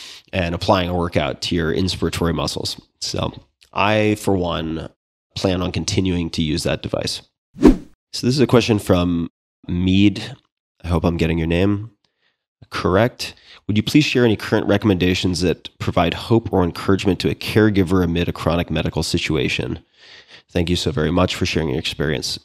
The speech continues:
So first, I'm very sorry that you're in that situation, or someone you know is in that situation. And the, the only advice I can really think of offhand is, uh, I guess it's twofold. The first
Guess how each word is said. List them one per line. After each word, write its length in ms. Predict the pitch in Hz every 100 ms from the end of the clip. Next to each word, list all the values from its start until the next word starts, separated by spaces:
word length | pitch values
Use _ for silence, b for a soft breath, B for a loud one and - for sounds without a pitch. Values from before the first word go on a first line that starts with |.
| -
So 180 | - 104
first, 320 | - 113 -
I'm 80 | 92
very 160 | 92
sorry 320 | 92 - 85 85
that 200 | 85 -
you're 200 | - -
in 180 | 107 110
that 160 | 87
situation, 760 | - 78 85 73 78 78 85 80 B B B B B B B B _ _ _ _ _ _ _ -
or 140 | 87
someone 240 | - 87
you 80 | 82
know 260 | 92 90 85
is 120 | 85
in 60 | 85
that 80 |
situation. 760 | 85 87 - 87 - 85 82 76 -
And 320 | 92 92 85
the, 400 | - 95 101 -
the 140 | 107 117
only 240 | 151 185
advice 380 | 135 107 101 95
I 120 | 85
can 160 | 87 90
really 440 | 90 90 90 85 -
think 260 | - - 85
of 320 | 87 78 - -
offhand 840 | 85 80 - 92 82 80 80 - - _ -
is, 840 | 87 85 82 78 - - - - - _
uh, 400 | - 82 76 71 -
I 80 | -
guess 180 | 107 85
it's 140 | -
twofold. 520 | - 98 - 104 87
The 60 | -
first 400 | - 117 -